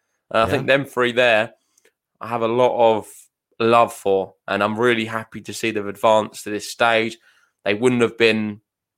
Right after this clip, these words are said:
Speaker 1: necessarily odds-on favourite to get there. Maybe, probably Coco Gauff would have been, but some of the others have had to go through a bit of adversity to get this far,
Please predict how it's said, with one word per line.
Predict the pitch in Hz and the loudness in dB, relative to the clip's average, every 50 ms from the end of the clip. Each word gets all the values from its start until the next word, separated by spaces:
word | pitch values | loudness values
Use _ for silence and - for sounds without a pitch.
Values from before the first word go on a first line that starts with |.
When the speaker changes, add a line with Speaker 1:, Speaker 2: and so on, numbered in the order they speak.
| _ _ _ | _ _ _
Speaker 1:
necessarily | - 120 117 113 - 110 - - - 120 113 113 113 110 107 107 107 | -4 -4 -4 -4 -6 -8 -6 -2 0 2 4 4 2 2 0 -2 -4
odds-on | - - 117 117 110 110 - 110 104 104 | 0 0 0 0 0 0 -2 -2 -2 -2
favourite | - - 120 117 117 107 107 113 113 | -4 -2 -2 -2 -2 -2 -4 -6 -6
to | - - | -8 -6
get | - 123 117 - - | -2 -2 -2 0 0
there. | 123 120 117 | 0 0 0
Maybe, | 123 139 165 170 143 139 123 120 110 - _ _ _ _ | 0 -2 -2 -2 -2 -2 -2 -2 -4 -8 _ _ _ _
probably | - - 131 113 107 104 | -10 -10 -6 -6 -6 -8
Coco | - - 120 117 110 - 107 101 92 | -4 -2 -2 -2 -2 -2 -4 -4 0
Gauff | - 120 127 127 - - | 0 0 0 0 -2 -4
would | 104 101 | -4 -4
have | 98 - | -2 0
been, | 113 110 110 120 - _ _ _ _ _ _ _ | 0 0 0 -2 -6 _ _ _ _ _ _ _
but | - 104 - - | 0 0 0 0
some | - 135 | 0 0
of | 127 117 | 2 4
the | 117 | 4
others | 117 120 110 110 - | 2 2 0 -2 0
have | 101 110 | 0 -2
had | 107 | -2
to | - - | 2 0
go | 113 107 | 0 0
through | - - 110 110 | 0 0 0 -2
a | 104 | 0
bit | 104 127 110 | 0 -2 -2
of | 107 | -2
adversity | 104 101 92 113 113 113 110 - - - - 107 98 | -4 -4 -2 0 0 0 0 -2 -8 -12 -12 -12 -12
to | - - | -10 -6
get | - - - | -6 -4 -4
this | - 107 - | -6 -10 -10
far, | - - 113 110 117 123 | -2 0 2 2 2 0